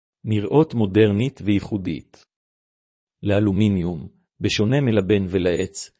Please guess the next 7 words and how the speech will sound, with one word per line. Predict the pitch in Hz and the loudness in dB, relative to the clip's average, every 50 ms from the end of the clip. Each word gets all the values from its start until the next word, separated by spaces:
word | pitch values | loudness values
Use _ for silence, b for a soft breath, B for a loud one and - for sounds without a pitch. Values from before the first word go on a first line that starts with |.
| _ _ _ _ _ _ - | _ _ _ _ _ _ 0
יש | 127 147 - - | 0 0 0 0
נראות | 127 117 110 107 143 151 143 - | -2 -2 -2 0 0 -2 -2 -2
חדשנית | - - 113 98 - - 107 101 110 143 165 - - | -2 -2 -2 -2 -2 -2 -2 0 0 -2 -4 -4 -4
ומיוחדת | - 120 104 104 101 95 - - 147 139 135 120 120 | -4 0 0 0 0 0 2 2 2 2 2 0 -2
שמשדרת | - 120 107 101 - - 104 98 131 151 151 143 - - | -2 -2 -2 -2 -2 -2 0 2 2 2 2 2 0 -2
משהו | 117 123 120 - 123 107 95 | -4 -4 -2 -2 0 0 0
ייחודי. | 95 87 - - 107 95 90 90 62 | -2 -4 -6 -8 -8 -6 -6 -8 -8